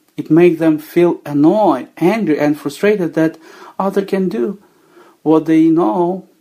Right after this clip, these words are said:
deep down inside of them that they cannot do.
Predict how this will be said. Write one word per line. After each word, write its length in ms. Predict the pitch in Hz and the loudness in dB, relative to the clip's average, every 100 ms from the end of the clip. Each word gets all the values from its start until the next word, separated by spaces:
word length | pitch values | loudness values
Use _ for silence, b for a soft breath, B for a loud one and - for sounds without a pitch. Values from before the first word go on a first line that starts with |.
| - | -10
deep 300 | 202 202 165 | -8 -6 -4
down 420 | 190 196 196 - - | 0 0 -2 -8 -4
inside 720 | 160 156 - 175 180 190 - | -4 -2 -2 0 2 -2 -10
of 180 | - 143 | -14 -8
them 340 | 143 139 139 139 B B B B | -6 -4 -6 -12 B B B B
that 220 | 139 135 | -8 -4
they 320 | 151 156 160 | 0 2 0
cannot 440 | 160 - 151 135 123 | -2 -8 -6 -6 -10
do. 180 | - | -16